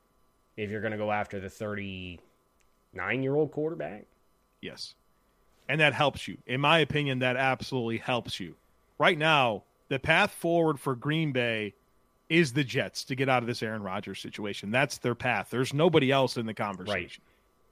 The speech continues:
Speaker 2: And so, and, and we've already seen the Jets do things to position themselves to get Aaron Rodgers,
Speaker 1: With
Speaker 2: whether
Speaker 1: their coaching
Speaker 2: it's
Speaker 1: staff.
Speaker 2: Nathaniel Hackett, Alan Lazard, a-, all that stuff. But I think that helps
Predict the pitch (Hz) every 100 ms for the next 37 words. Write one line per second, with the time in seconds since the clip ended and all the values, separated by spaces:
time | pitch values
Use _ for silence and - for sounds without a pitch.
0 | _ _ _ _ _ _ _ _ 156 -
1 | 170 147 - 156 156 170 165 202 165 -
2 | 202 175 117 113 175 - 113 - 185 226
3 | 190 156 120 110 127 127 - _ _ _
4 | - 170 143 135 131 123 - _ _ _
5 | - 170 139 185 175 156 143 160 143 143
6 | 139 135 123 120 117 110 110 117 117 110
7 | 110 107 104 - 101 123 113 117 131 135
8 | 127 - _ _ 123 120 120 117 113 123
9 | 131 131 127 110 _ _ - 113 131 123
10 | 107 - - - _ _ _ - _ _
11 | _ _ _ _ _ _ _ _ _ _
12 | _ _ _ - 165 190 196 214 190 175
13 | 160 - 180 185 - - -